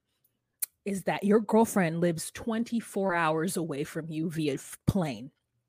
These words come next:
And if you are s-, with her and not having sex with someone you see maybe twice a year,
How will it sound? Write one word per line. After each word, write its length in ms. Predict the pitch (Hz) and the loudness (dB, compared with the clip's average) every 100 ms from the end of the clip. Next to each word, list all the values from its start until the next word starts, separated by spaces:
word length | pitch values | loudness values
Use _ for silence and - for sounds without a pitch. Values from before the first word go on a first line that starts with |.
| _ _ _ _ - - - _ 226 | _ _ _ _ -20 -20 -20 _ 2
And 160 | 220 | 4
if 180 | 208 - | 4 2
you 360 | 202 226 302 320 | 4 8 8 8
are 80 | 214 | 4
s-, 200 | 202 - | 4 -2
with 340 | 220 233 330 - | 4 4 4 0
her 480 | - 135 90 - _ _ _ _ _ _ _ _ _ _ _ _ _ | 0 0 0 -10 _ _ _ _ _ _ _ _ _ _ _ _ _
and 140 | 220 220 | 4 6
not 200 | 233 247 | 6 6
having 320 | 262 233 214 | 4 4 2
sex 360 | - 220 - | 2 0 0
with 140 | 254 - | -4 0
someone 320 | 240 240 240 | 2 4 4
you 140 | 214 | 4
see 240 | 202 226 220 | 2 2 4
maybe 440 | 196 185 196 220 | 4 2 2 2
twice 380 | - 202 202 - | 2 2 2 0
a 60 | 196 | -2
year, 460 | 170 180 277 381 | 0 0 -2 -6